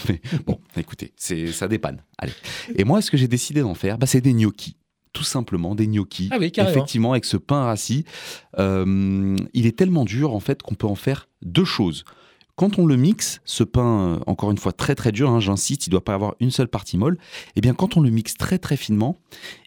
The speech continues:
Speaker 1: et qu'on le passe au tamis ou à, à la passoire, on obtient une poudre très, très fine et, euh, les résidus qui ont été tamisés, un peu plus gros, eux, sont aussi à utiliser puisqu'ils servent de chapelure.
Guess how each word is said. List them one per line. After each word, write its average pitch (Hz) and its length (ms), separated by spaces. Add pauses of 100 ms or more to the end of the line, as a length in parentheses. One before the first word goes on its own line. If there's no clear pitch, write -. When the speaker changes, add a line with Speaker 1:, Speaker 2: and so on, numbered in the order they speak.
(120)
Speaker 1:
et 110 60
qu'on 123 200
le 110 120
passe - 680 (460)
au 87 340 (100)
tamis 143 360 (200)
ou 107 260
à, 87 220
à - 160
la 92 100
passoire, 123 460 (100)
on 110 100
obtient 135 420 (380)
une 110 180
poudre 156 380 (160)
très, 175 160
très - 160
fine 151 400 (440)
et, 131 320 (200)
euh, 82 480
les 98 160
résidus 120 440
qui - 160
ont 90 120
été 98 220
tamisés, 113 580 (460)
un 151 100
peu 156 120
plus 127 200
gros, 113 340 (240)
eux, 160 220 (320)
sont - 280
aussi 175 460 (240)
à 110 80
utiliser 107 380
puisqu'ils - 320
servent 135 420
de 95 140
chapelure. 107 600